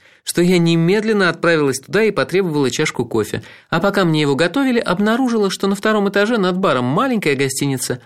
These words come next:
и я её тут же про себя окрестила "У чёрта на рогах". И там, конечно же, нашлась свободная комната, и не одна. Марвижоль, мягко говоря, не туристическая Мекка. И слава богу, такая красота должна оставаться в забвении,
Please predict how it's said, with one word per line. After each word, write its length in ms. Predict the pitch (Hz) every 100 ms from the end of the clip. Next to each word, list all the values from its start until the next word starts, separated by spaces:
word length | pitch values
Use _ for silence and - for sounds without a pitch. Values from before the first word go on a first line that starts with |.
| _ _
и 80 | 143
я 240 | 151 156 147
её 160 | 143
тут 240 | 147 262 214
же 100 | 196
про 120 | 123
себя 260 | - 165
окрестила 580 | 139 143 135 - 240 - -
"У 140 | 131
чёрта 500 | 127 - 220 202 127
на 120 | 156
рогах". 440 | 151 113 113 117 - - -
И 140 | 156 151
там, 400 | 165 254 294 262
конечно 480 | 208 208 196 175
же, 80 | 156
нашлась 340 | 131 127 123 120
свободная 480 | 120 117 110 110
комната, 480 | 104 247 254 117 -
и 80 | 123
не 140 | 117
одна. 420 | 107 107 202 160 - _ _ -
Марвижоль, 520 | 135 170 220 262 208
мягко 280 | 160 160 147
говоря, 280 | 151 160 160
не 120 | 175
туристическая 680 | 190 185 - - - 107 104
Мекка. 360 | 104 - 117 - -
И 100 | - 165
слава 340 | 190 202 185
богу, 420 | 175 196 117 85 - _ -
такая 360 | 170 175 180
красота 420 | 147 151 175 190
должна 320 | 165 135 151 139
оставаться 420 | - 135 131 120
в 80 | 110
забвении, 640 | 123 101 104 95 92